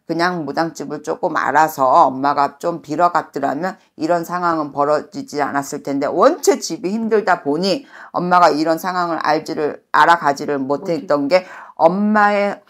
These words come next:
Speaker 1: 미안한 말이지만 조금의 잘못이야. 어? 조금 답답한 삶이었고, 그러니까 그거를 조금 미리미리 막아갔으면 이런 상황까지 벌어지지는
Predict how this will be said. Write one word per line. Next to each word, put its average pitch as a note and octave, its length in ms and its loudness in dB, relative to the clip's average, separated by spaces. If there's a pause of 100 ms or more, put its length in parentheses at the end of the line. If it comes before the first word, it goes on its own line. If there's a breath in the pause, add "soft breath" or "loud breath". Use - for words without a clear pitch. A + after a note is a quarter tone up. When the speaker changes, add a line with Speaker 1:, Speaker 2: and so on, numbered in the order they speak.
(200 loud breath)
Speaker 1:
미안한 E3+ 440 0
말이지만 D3 580 -4
조금의 F#3 480 -4
잘못이야. G3 720 -2 (340)
어? G#3+ 180 -4 (240)
조금 A3 420 4
답답한 E3 880 -4
삶이었고, F#3+ 800 -4 (240 soft breath)
그러니까 C#3 200 -4
그거를 F3 380 2
조금 F#3+ 300 -6
미리미리 D#3+ 680 -4
막아갔으면 C#3+ 840 -2
이런 C#3+ 240 -4
상황까지 C#3 640 -6
벌어지지는 C3+ 800 -4